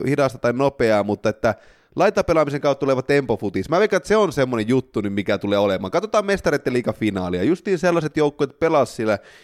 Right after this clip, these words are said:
jotka käyttää kyseistä tapaa pelata. Ja varsinkin siinä, kun tulee etenemisvaihe,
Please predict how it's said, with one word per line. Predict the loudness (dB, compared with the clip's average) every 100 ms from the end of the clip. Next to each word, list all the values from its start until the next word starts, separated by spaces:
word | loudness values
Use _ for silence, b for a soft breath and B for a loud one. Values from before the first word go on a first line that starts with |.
| -4
jotka | -4 0
käyttää | 0 0 0 -2 -2
kyseistä | -2 -2 -2 -2
tapaa | -8 -8 -8
pelata. | -8 -10 -10 -14 -20 _ _ _ _ _ _ _ _ _ _ _
Ja | -2
varsinkin | 2 2 0 -6 -4
siinä, | -2
kun | -2
tulee | 0 0 2
etenemisvaihe, | 2 0 2 0 -2 0 2 0 -2 -10